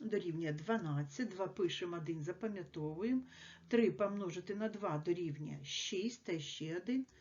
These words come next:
дорівнює сім. Дією віднімання: ми дізнаємось,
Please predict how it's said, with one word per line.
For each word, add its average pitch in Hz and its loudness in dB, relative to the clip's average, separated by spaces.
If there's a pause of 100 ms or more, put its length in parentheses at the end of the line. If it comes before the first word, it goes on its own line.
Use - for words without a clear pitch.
(360)
дорівнює 165 2
сім. 233 0 (1160)
Дією 196 6
віднімання: 226 4
ми 208 2
дізнаємось, 208 2